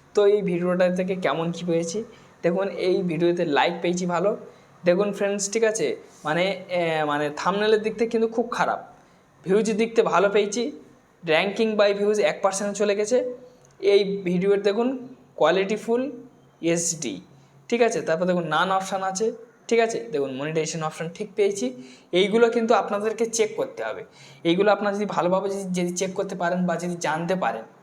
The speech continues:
আপনারা যদি সরাসরিভাবে যদি জানতে পারেন আপনার ভিডিওটা মনিটাইজেশন অ্যাপ্লাই করার আগে, আপনার অ্যাপ্লাই করার আগে আপনি এগুলো জানবেন বা আপনার ওয়াচ কত হচ্ছে, হচ্ছে, আপনার অডিয়েন্স রিডাকশন কেরাম, আপনি ওয়াচ টাইম কতটা পাচ্ছেন তার থেকে, এগুলো সব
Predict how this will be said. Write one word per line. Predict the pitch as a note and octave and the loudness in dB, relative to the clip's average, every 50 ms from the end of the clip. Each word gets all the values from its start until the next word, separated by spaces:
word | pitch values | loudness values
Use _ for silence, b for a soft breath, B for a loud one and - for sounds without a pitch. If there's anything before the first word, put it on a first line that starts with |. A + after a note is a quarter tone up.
| B B B B B B - | B B B B B B -4
আপনারা | D#3+ E3 F#3 F#3 F3+ | -4 -2 0 -2 0
যদি | F#3 G#3 G#3+ G#3 - | 0 0 0 -2 -2
সরাসরিভাবে | - E3+ F3 F3+ F3+ G#3+ G3+ G3+ G3+ G3 G3+ G3+ | 0 0 0 0 0 0 0 2 0 0 0 -2
যদি | G3+ F#3 F3+ D3 | -2 -2 -2 -2
জানতে | C#3 D3+ E3 E3+ F3 F3 | -2 -2 -4 -2 -2 0
পারেন | D#3 D#3 E3+ F3+ F3+ - D#3 | 0 0 0 0 -2 -2 -4
আপনার | - - F3+ D#3+ D3 | -4 -4 -4 -4 -4
ভিডিওটা | D#3+ D#3 F3 E3+ D#3 C#3+ | -2 -2 -2 -2 -2 -4
মনিটাইজেশন | C#3 D#3+ D#3 D#3 D#3 D3+ D3+ D3+ E3+ E3 - - | -6 -6 -4 -2 -2 -2 -2 -4 -6 -6 -6 -8
অ্যাপ্লাই | D3+ D3 - - C#3+ C3+ - - | -10 -8 -4 -4 -4 -4 -4 -4
করার | D3 D3+ D3+ D3 - - C3+ | -2 -2 -2 -2 0 2 2
আগে, | D#3+ - D3+ A2 - - - - B B B B B B B B - C#3 | 2 2 0 -4 -6 -10 -14 -20 B B B B B B B B -2 -2
আপনার | D3+ - G3 G3 F#3+ - - | 0 2 0 0 0 2 2
অ্যাপ্লাই | E3 D#3+ - F#3+ F#3 F#3+ F#3+ F#3 F#3 | 0 2 2 0 0 0 0 0 0
করার | G3 G3 G3+ G3+ - - - E3 | 2 4 4 2 2 0 0 0
আগে | F3 F3+ G3 F#3 F3+ | 2 2 2 2 0
আপনি | F#3 G#3 G#3 G3 F3+ | 0 -2 0 0 0
এগুলো | F3+ F#3 F3+ E3 - D#3 | 0 0 0 0 -2 -2
জানবেন | C3+ C#3 C#3 B2 A#2 A2+ B2 D3 | -2 -4 -4 -6 -8 -8 -2 0
বা | D#3 D#3+ D#3+ | 0 0 0
আপনার | - F#3 F#3+ G3 D#3 C#3 A#2+ | 0 0 2 2 2 2 2
ওয়াচ | D3 D#3+ F#3+ G3+ G3 - - - | 4 4 4 4 2 0 0 0
কত | E3 D#3+ E3 D#3 C#3+ | 0 0 0 -2 -4
হচ্ছে, | C#3+ D3+ - - - - - G2+ - - | -4 -4 -4 -6 -8 -8 -10 -10 -6 -6
হচ্ছে, | D3+ D3 D3+ - D#3+ D3 C#3+ | -6 -6 -4 -4 -2 -2 -4
আপনার | - - E3 D#3 C#3 D3 | -4 -2 0 2 2 2
অডিয়েন্স | D3+ D#3 D#3+ D#3+ F3 E3 D3 D3+ | 2 0 -2 -4 -4 -4 -4 -4
রিডাকশন | D3+ D#3+ E3 F3 E3+ - A3+ G#3+ G#3 F3+ F3+ | -2 -2 -2 0 2 2 2 2 0 0 0
কেরাম, | F3 D#3+ C#3 B2+ B2 B2 - B B B B B B B - D#3+ | 0 0 0 -2 -4 -6 -10 B B B B B B B -2 -2
আপনি | D#3+ F#3+ G#3 A3 A3+ G#3+ F3 | 0 2 2 2 2 4 4
ওয়াচ | F3 F#3+ G#3 G3+ - - | 4 4 4 2 2 2
টাইম | A3 A3 G#3+ G#3 - - | 2 0 0 -2 0 0
কতটা | F#3+ F#3 - G#3+ A3 A3 A3 A3 | 2 2 4 4 4 4 4 2
পাচ্ছেন | G3 F3+ F3+ - F#3+ F3+ F3+ F3 | 0 0 0 -2 -2 -2 0 -2
তার | D#3+ D#3 - | -2 -4 -4
থেকে, | - E3+ E3+ D#3+ D#3+ | -6 -6 -4 -4 -4
এগুলো | F#3 F#3+ G3+ G3+ G3 G3+ - | -2 0 0 0 0 0 -2
সব | A3 G#3+ | -2 -2